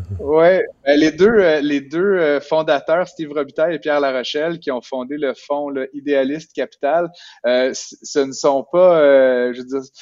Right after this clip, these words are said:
c-, ça, ça a l'air des, tu sais, c'est des avocats, c'est des gars. Puis, dans le fond, ce qu'ils veulent faire avec, euh, ce fonds, c'est vraiment investir dans l'industrie envers la transition énergétique. Donc, oui, c'est des bénéfices environnementaux, mais ce qu'ils disent, en fait,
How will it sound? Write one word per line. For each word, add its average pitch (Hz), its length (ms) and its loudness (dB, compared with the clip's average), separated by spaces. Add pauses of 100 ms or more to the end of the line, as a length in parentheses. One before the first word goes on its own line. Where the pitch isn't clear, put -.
(120)
c-, - 180 -18
ça, 135 220 0
ça 143 160 0
a 135 40 4
l'air 151 200 4
des, 135 300 0
tu - 60 -20
sais, 160 60 -18
c'est 147 140 -6
des 143 200 0
avocats, 151 760 4
c'est 147 180 -6
des 131 140 -4
gars. 160 120 2
Puis, 170 220 -8 (240)
dans 139 60 2
le 135 60 -2
fond, 190 220 0
ce - 160 -14
qu'ils 156 160 -12
veulent 170 220 2
faire 170 440 2
avec, 143 400 0
euh, 139 220 2
ce 131 220 -4
fonds, 156 240 -2
c'est 165 160 -8
vraiment 139 220 2
investir 156 420 -4
dans 131 180 0
l'industrie 143 1120 -6 (220)
envers 131 340 2
la 143 100 0
transition 139 380 -4
énergétique. 131 600 -4
Donc, 135 280 0
oui, 160 480 -8
c'est 139 240 0
des 139 100 -4
bénéfices 135 400 -6
environnementaux, 131 680 -2
mais 156 120 -4
ce - 100 -12
qu'ils 135 160 -12
disent, 156 280 -8
en 131 100 -4
fait, 165 320 -4